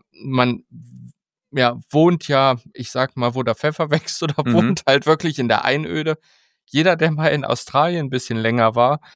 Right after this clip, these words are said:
Speaker 1: jetzt nicht unbedingt in Queensland, da ist auch alles relativ nah und, und, äh, strukturiert, auch von der Infrastruktur her.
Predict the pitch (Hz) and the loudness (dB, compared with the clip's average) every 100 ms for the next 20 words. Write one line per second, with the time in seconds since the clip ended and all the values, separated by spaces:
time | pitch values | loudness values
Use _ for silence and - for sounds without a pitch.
0 | - 117 - 170 175 147 143 135 127 104 | -4 -4 0 0 2 0 2 0 -2 -4
1 | 175 208 - 175 147 113 - 147 147 139 | -2 -2 0 0 0 0 0 -2 0 -2
2 | 143 - 127 110 110 - 131 147 151 - | -2 -2 0 0 -2 -4 0 2 0 -2
3 | 113 107 - 110 104 - - 104 104 - | -2 -2 -4 -4 -4 -6 -8 -6 -8 -8
4 | 120 - 117 170 160 117 - 107 - 160 | -8 -6 -2 0 0 -2 -4 -4 -4 -4
5 | - 143 - 139 - 139 135 127 | -2 -4 -4 -8 -4 -2 0 0